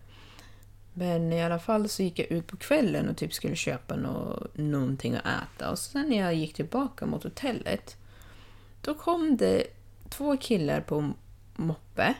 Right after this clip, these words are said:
Och ena killen stannade precis vid mig och bara så här: "Ah, hej!"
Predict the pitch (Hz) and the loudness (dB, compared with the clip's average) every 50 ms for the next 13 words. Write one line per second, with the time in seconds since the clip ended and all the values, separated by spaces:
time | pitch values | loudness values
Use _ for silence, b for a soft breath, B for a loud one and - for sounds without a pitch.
0 | - - - - B B B B B B B B B B B B B 233 226 220 | -6 -20 -20 -20 B B B B B B B B B B B B B 0 4 4
1 | 233 214 180 175 185 - - 190 151 139 139 143 151 156 - - - 156 151 - | 6 6 6 4 2 2 2 2 4 4 4 2 2 0 0 2 2 4 4 4
2 | - 139 - - - 151 156 143 - - - - - - - - - - - - | 2 2 2 4 4 6 6 6 4 4 0 -4 -12 -14 -16 -20 -20 -20 -20 -20
3 | - - - - - 160 - - 185 170 - - 151 147 147 - - 151 139 123 | -20 -20 -16 -14 -12 -6 0 2 2 2 4 4 4 4 2 2 2 4 4 4
4 | - - 135 - 180 - - 170 - 147 - - 160 - - - - - 330 415 | 4 4 2 2 2 2 2 0 0 -2 -2 0 0 0 2 0 2 2 2 4
5 | 440 370 240 311 466 508 - - - - - - | 4 4 6 6 6 6 6 4 4 2 0 -4